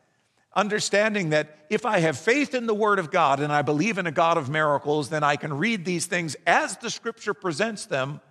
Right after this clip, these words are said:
without doubt. Samson captures three hundred foxes. He binds their tails together with the, with torches and sets them loose in the harvest field. Here is a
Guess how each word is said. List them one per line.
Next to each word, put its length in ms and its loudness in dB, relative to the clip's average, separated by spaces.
without 480 0
doubt. 380 0
Samson 520 -2
captures 440 0
three 220 0
hundred 300 0
foxes. 500 0
He 120 -2
binds 400 0
their 160 -2
tails 400 -2
together 340 0
with 160 -4
the, 80 -18
with 200 -4
torches 480 0
and 140 0
sets 300 0
them 200 -2
loose 380 0
in 100 -6
the 100 -4
harvest 500 -2
field. 320 -12
Here 320 2
is 280 -2
a 260 0